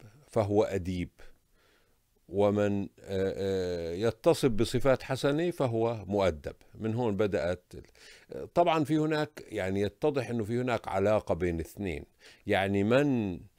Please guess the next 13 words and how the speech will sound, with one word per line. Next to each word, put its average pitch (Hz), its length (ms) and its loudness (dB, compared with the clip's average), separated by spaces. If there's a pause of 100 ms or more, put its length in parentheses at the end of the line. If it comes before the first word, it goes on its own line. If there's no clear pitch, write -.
(300)
آه، 90 640 -2
يطلع 104 580 2
على 113 260 4
الأدب 135 500 2 (720)
ممكن 113 420 -2
أن 101 180 0
يتأدب 104 680 0
من 92 140 0
الأدب، 76 380 -4 (200)
يعني 87 400 -6
اللي 92 160 -4
بيقرأ 107 460 0 (280)
دائمًا، 90 600 -4